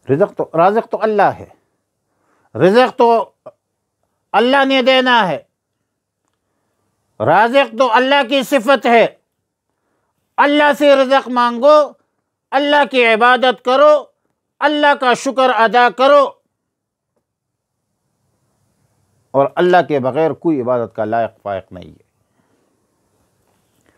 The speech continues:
آیت نمبر اٹھارہ میں تسلی ہے رسول اللہ صلی اللہ علیہ وسلم کو، تعلیم ہے امت کو کہ اگر یہ منکرین،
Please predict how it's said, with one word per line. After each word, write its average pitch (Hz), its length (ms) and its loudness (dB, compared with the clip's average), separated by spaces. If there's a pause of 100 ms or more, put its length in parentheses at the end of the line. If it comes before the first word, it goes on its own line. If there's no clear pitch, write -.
(360)
آیت 175 280 0
نمبر 185 280 -2
اٹھارہ 156 380 0
میں 156 140 -4
تسلی 147 560 -6
ہے 131 140 -4
رسول 110 360 -10
اللہ 110 600 -4
صلی 113 140 -6
اللہ 104 320 -4
علیہ 95 260 -8
وسلم 87 460 -16
کو، - 140 -20 (1400)
تعلیم 254 540 2
ہے 233 200 -2
امت 277 680 -2
کو 175 380 -2 (840)
کہ 202 140 -2
اگر 220 340 2
یہ 262 220 2
منکرین، 247 720 0